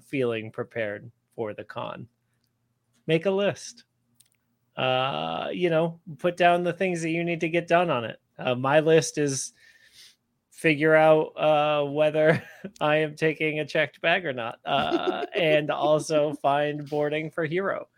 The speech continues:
Speaker 1: Uh, other than those two things, though, I think that's it for me. Everything else,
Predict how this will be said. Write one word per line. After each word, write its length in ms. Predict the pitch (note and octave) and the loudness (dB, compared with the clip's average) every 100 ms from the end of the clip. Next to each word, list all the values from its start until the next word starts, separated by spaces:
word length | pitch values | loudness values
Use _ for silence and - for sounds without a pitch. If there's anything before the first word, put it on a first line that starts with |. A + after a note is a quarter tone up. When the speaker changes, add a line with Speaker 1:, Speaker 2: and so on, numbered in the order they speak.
| _ _ _ _ - | _ _ _ _ -6
Speaker 1:
Uh, 200 | C#3 C3+ - | -2 -2 2
other 280 | G3+ A#3 A3+ | 4 6 6
than 220 | A3 G3+ | 4 4
those 300 | G#3+ A3+ G3+ | 2 2 -2
two 180 | A#3+ A#3 | -6 -4
things, 460 | G#3 A3 D4+ A#3 | -2 -2 -2 -4
though, 380 | D#3 C#3 G#3 C4 _ _ _ _ _ _ _ _ - | 0 2 0 -4 _ _ _ _ _ _ _ _ -4
I 120 | A#3+ | -2
think 180 | D#4+ D#4+ | -2 2
that's 360 | E4 - - _ _ - | 0 0 -10 _ _ 4
it 260 | G3 F4 - | 4 4 -6
for 220 | - G#3 E3+ | -2 2 2
me. 340 | B2+ - - _ _ _ _ | -2 -8 -16 _ _ _ _
Everything 600 | G3+ C#4 D4+ C#4 C4+ B3 | 4 4 4 0 0 2
else, 480 | C4+ E4+ A3+ - | 0 0 -4 -8